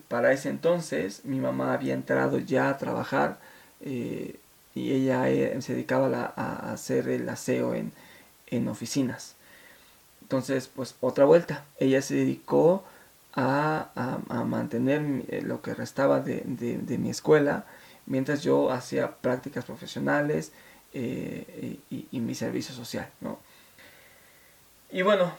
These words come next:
pues, pasando el tiempo, eh, pues, conozco a, a, a mi esposa,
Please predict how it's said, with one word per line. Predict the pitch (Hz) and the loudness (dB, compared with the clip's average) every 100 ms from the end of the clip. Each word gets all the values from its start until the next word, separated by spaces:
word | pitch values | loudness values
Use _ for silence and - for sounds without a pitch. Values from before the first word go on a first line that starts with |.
| - | 2
pues, | 156 156 - | 4 4 2
pasando | - 139 175 165 180 | 2 2 4 4 4
el | 175 | 6
tiempo, | 202 165 147 160 185 - - | 4 6 8 6 6 -2 -4
eh, | 139 127 127 123 107 - - - | 2 2 4 2 -2 -4 -10 -6
pues, | 117 113 - - - - - | -6 -6 -10 -16 -20 -18 0
conozco | 127 127 127 - 139 | 2 4 2 4 6
a, | 127 127 - - | 8 6 2 -2
a, | 120 123 127 - - | -4 -4 -6 -10 -10
a | 113 120 | -6 -4
mi | 120 | -4
esposa, | - 175 165 156 226 | 4 6 6 0 -2